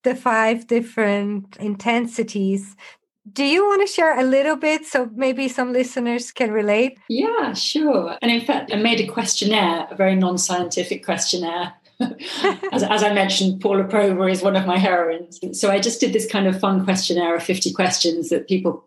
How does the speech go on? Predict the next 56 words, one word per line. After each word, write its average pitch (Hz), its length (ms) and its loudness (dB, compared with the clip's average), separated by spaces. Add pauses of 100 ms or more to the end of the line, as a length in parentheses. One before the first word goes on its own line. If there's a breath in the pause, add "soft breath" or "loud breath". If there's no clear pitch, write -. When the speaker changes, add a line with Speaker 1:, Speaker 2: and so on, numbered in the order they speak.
Speaker 2:
can 185 420 -2
fill 190 100 4
out 180 160 2
on 180 60 -4
my 190 100 2
website, 180 600 0
and 180 120 0
they 170 180 -2
can 170 180 -8
kind 175 160 -2
of - 100 -6
find 165 240 -2
their 165 160 0
intensity 165 500 -4
profile. 170 680 -6
So 196 200 2
yeah, 190 260 2
I, 185 280 2
I 190 60 0
strongly 208 500 2
resonate 170 480 2
with 160 140 -4
having 151 480 0
emotional 156 440 -2
intensity, 147 1120 -4
very 156 180 -2
high 156 220 -2
empathy. 151 840 -2
When 160 160 0
I 147 40 2
was 143 160 2
a - 80 -12
kid, 147 400 0
I - 60 -4
used 165 180 -4
to - 60 -8
get 156 100 0
really 160 160 0
upset - 500 -2
by 151 140 -2
news 151 340 2
stories. - 760 -2
And 165 340 -2 (140)
in 190 80 0
fact, - 420 -2
this 226 180 0
came 208 220 2
up 185 100 0
recently 190 380 2
with 170 160 2
my 170 120 -6
son. 170 380 0
So 175 200 0
I 180 80 4
have 190 80 2
a 190 40 2